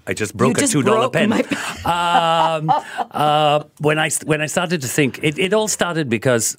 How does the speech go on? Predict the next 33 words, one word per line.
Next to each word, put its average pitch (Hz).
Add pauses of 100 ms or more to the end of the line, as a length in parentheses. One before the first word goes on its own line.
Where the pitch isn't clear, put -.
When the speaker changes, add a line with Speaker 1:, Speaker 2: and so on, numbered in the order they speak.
(140)
Speaker 1:
I 113
looked 147
around 113
and 92
I 95
found 113 (140)
people 127
didn't 107
write 117
anymore. 82
Speaker 2:
Mm. 170 (320)
Speaker 1:
Um, 92
I 95
had 110
kids -
who 104
didn't 90
write. 82
My 113
own 175
kids 208
didn't 101
write, 101
save 107
one. 98 (180)
Speaker 2:
Mm-hmm. 160 (300)
Speaker 1:
And 104
I 104
thought, 120
"No, 113
this 120
is 92
wrong," 85